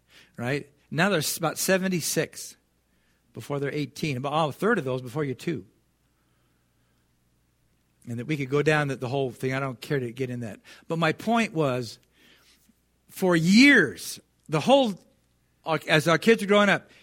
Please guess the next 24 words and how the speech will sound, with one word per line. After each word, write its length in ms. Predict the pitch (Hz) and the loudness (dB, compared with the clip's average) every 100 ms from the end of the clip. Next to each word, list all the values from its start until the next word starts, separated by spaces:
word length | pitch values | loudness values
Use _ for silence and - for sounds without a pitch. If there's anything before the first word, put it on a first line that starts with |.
| _ _ _ | _ _ _
w-, 180 | - 180 | -14 -10
we 160 | 180 262 | 0 4
didn't 200 | 294 214 | 4 6
go 100 | 226 | 6
around 220 | 196 190 | 8 4
and 80 | 170 | 6
tell 180 | 180 170 | 4 6
people 240 | 165 151 | 4 4
we 100 | 147 | 0
didn't 320 | 147 135 113 - | 0 -4 -10 -10
vaccinate 480 | 120 143 - 143 120 | -4 -4 -2 -6 -4
our, 60 | |
our 60 | 131 | -8
kids. 380 | - 151 147 123 | 0 0 0 -4
We 140 | 131 | -6
di-, 100 | 127 | -6
we 120 | 131 | -2
didn't, 380 | 131 131 120 95 - | -2 -2 -8 -12 -12
we, 280 | 127 120 - - | -10 -10 -12 -16
we, 140 | - - - - _ | -20 -20 -20 -20 _
you 100 | 147 | -2
know, 140 | 143 | -2
it's 220 | 151 160 156 | 0 -2 2
like, 260 | 165 - | 0 0